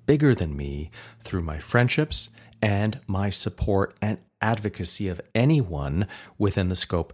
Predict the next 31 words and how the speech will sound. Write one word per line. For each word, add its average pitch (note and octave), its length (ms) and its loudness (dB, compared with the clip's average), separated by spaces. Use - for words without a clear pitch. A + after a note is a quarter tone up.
of F#2 200 -2
L E2+ 180 0
G D#2 220 -6
B C#2+ 180 -8
T D2 220 -4
Q C#2 480 -6
plus. - 540 -6
Now, B2 380 0
I've A2 380 0
spoken A2 500 2
about E2+ 440 -2
the F2 200 -4
definition E2+ 560 -2
and D2 160 -4
the D2+ 120 -4
etymology D#2 680 -4
of D2 100 -10
the D2+ 140 -6
word D2 300 -6
queer D2 420 -4
in D2+ 140 -8
the C2+ 80 -8
past, - 500 -6
but - 120 -10
I G2 40 -6
think B2+ 240 -2
it's - 240 -4
worth F2 220 -2
repeating D#2+ 500 -6
here. C#2+ 360 -6
<clears throat> - 260 4